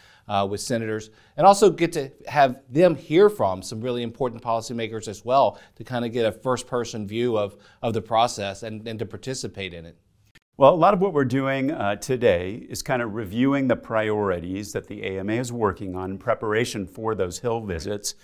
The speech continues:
Speaker 2: Talk to us a little bit about those priorities.
Speaker 1: So, as you're well aware, we've talked about it a lot. Uh, the recovery plan for America's physicians features five very important issues,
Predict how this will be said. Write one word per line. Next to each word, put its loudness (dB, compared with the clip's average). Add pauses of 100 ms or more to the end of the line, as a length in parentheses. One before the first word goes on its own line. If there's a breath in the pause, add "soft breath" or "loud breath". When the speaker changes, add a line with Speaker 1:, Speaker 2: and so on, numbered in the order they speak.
(340 soft breath)
Speaker 2:
Talk 8
to 2
us 0
a -8
little -2
bit -6
about 2 (160)
those -2
priorities. -14 (160)
Speaker 1:
So, 4
as 2
you're -2
well 6
aware, 4
we've -2
talked 4
about 0
it -6
a -6
lot. 0
Uh, -4
the -8
recovery 2
plan -6
for -2
America's -4
physicians -10
features -10
five 2
very -4
important -10
issues, -12